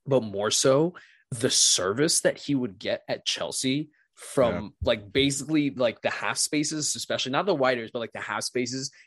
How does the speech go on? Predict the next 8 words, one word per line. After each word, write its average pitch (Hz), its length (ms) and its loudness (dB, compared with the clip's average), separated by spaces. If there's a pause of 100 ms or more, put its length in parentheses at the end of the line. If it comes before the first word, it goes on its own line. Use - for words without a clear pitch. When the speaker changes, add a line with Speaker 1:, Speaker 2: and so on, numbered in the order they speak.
(100)
Speaker 1:
in 131 100 -2
between, 127 300 -2
like, 113 280 -2 (260)
a 123 80 -4
combination 123 800 0
of 101 360 -2 (320)
Mount 110 520 -2 (340)
slash 117 540 -2